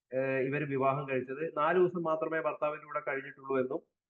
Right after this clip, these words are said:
ബന്ധമൊഴിഞ്ഞതിന് ശേഷമാണ് രാഹുൽ മാങ്കൂട്ടത്തിലുമായി പരിചയപ്പെടുന്നതും,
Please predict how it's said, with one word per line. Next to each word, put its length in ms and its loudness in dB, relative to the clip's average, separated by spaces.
ബന്ധമൊഴിഞ്ഞതിന് 720 6
ശേഷമാണ് 600 2
രാഹുൽ 240 2
മാങ്കൂട്ടത്തിലുമായി 960 -2
പരിചയപ്പെടുന്നതും, 880 0